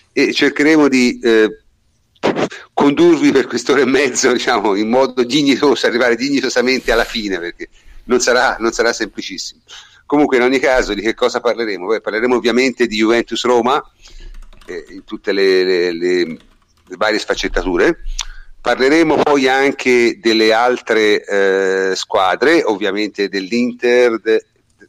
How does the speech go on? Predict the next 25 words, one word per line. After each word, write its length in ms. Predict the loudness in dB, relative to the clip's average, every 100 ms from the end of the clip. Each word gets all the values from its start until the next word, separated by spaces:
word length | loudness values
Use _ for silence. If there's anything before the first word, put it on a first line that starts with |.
| _
della 140 | -4
Roma 220 | -4 -4
ne 60 | -4
parleremo 380 | -6 -4 -4 -4
insieme 280 | -6 -4
alla 100 | 0
Juve 320 | 2 2 2 0
e 160 | -2
del 180 | -2 -6
Napoli. 440 | -4 -2 0 0 -2 -14 -20 -20 -20 _ _ _ _ _
E 140 | -6
poi 180 | 0 0
faremo 580 | 2 2 4 4 2 0
un 160 | -6 -6
punto 340 | -2 0 0
finale 640 | 2 2 2 2 4 2 2
sul, 380 | -2 -2 2 4
eh, 540 | 4 4 4 4 2
sul 200 | 0 -6
podcast, 600 | -2 -2 -2 -12 -14 -18
perché 360 | -16 -10 -2 0
alla 160 | 0 0
fine 180 | 0
del 140 | 0 2
duemiladiciassette 1400 | 2 2 2 0 -2 -2 -2 -4 -2 0 2 2 2